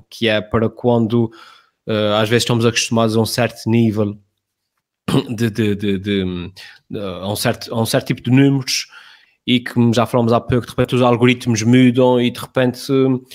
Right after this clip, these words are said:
o tipo de conteúdo que tu fazias até agora, que era um dos preferidos da plataforma,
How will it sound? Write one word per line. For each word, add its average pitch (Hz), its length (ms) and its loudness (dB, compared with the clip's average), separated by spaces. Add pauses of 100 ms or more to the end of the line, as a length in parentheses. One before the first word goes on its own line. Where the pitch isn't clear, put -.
(240)
o 127 80 2
tipo 127 240 -2
de - 140 -20
conteúdo 131 440 0
que - 80 -20
tu 123 140 -4
fazias 120 400 0
até 123 180 -2
agora, 117 440 2
que - 180 -20
era 117 180 0
um 120 100 4
dos 117 200 0
preferidos 120 640 -6
da 113 60 -2
plataforma, 131 840 -2